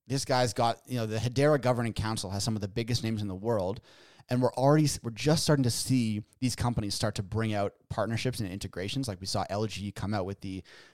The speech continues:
N F T and the T Vs now integrated with H bar.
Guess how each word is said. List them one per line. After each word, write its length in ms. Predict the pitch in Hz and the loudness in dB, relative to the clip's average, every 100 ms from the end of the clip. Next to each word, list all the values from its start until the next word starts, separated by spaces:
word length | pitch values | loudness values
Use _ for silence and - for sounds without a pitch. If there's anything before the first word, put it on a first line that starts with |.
| _ | _
N 120 | 127 | 0
F 140 | 127 - | 0 -2
T 400 | - 123 120 120 | 0 2 2 0
and 100 | 104 | -2
the 60 | |
T 240 | - 120 113 | -4 -4 -2
Vs 260 | 113 107 | -2 -2
now 140 | 107 107 | -2 -2
integrated 380 | 101 101 107 | -4 -4 -4
with 140 | 104 101 | -4 -6
H 220 | - 95 - | -10 -10 -4
bar. 320 | 98 98 98 | -2 0 -2